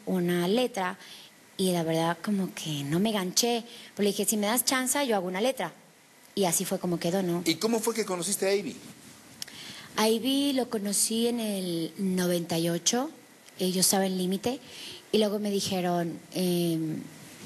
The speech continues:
Speaker 1: "El hermano de Selena te quiere conocer porque tienen un grupo ellos. Acaban de hacer un grupo que se llama Los Cumbia Kings", y la verdad estaba yo como que, "Híjole, tengo que ir", con tanto trabajo que teníamos, con tantas cosas que pasaban con Límite,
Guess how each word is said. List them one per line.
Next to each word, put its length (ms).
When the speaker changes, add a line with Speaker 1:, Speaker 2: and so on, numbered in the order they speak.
Speaker 1:
"El 100
hermano 240
de 60
Selena 300
te 100
quiere 200
conocer 340
porque 180
tienen 260
un 120
grupo 280
ellos. 480
Acaban 280
de 60
hacer 200
un 100
grupo 360
que 80
se 80
llama 180
Los 140
Cumbia 280
Kings", 440
y 60
la 120
verdad 220
estaba 300
yo 140
como 240
que, 220
"Híjole, 480
tengo 260
que 100
ir", 100
con 160
tanto 260
trabajo 380
que 80
teníamos, 460
con 160
tantas 340
cosas 280
que 120
pasaban 400
con 140
Límite, 320